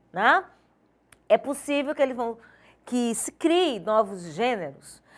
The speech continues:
Não, não acontece das pessoas inventarem palavras?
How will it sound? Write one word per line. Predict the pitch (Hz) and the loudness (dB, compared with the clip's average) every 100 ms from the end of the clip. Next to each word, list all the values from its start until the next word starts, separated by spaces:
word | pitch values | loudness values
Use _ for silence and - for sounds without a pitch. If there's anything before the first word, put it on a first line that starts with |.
| - | -4
Não, | 277 330 269 | 6 6 8
não | 330 | 4
acontece | 339 339 339 330 | 6 4 4 4
das | 311 | 2
pessoas | 311 302 285 | -2 -6 -6
inventarem | 285 277 277 269 262 | -2 -2 4 4 4
palavras? | 254 247 285 269 208 165 143 - - - | 4 10 12 12 10 2 -6 -10 -18 -20